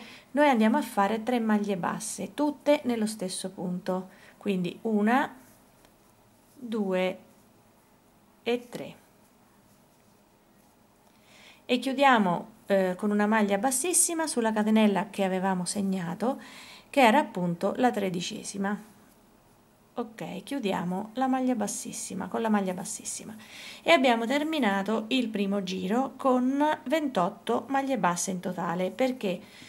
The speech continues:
questa catenella non la contiamo e non l'andremo mai a contare neanche successivamente, perché ci servirà solamente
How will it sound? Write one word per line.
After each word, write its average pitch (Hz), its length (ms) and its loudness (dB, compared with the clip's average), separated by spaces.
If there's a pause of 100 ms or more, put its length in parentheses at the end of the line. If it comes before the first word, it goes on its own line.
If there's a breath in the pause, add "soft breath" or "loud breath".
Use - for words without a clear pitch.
(120)
questa 226 280 0
catenella 285 540 4
non 208 140 2
la 190 120 0
contiamo 196 680 0
e 285 40 2
non 226 120 2
l'andremo 202 460 0
mai 190 260 0
a 185 100 -4
contare 165 720 -2 (360 loud breath)
neanche 196 360 2
successivamente, 233 800 0
perché 220 260 -4
ci 214 100 -4
servirà 240 520 0
solamente 185 880 -2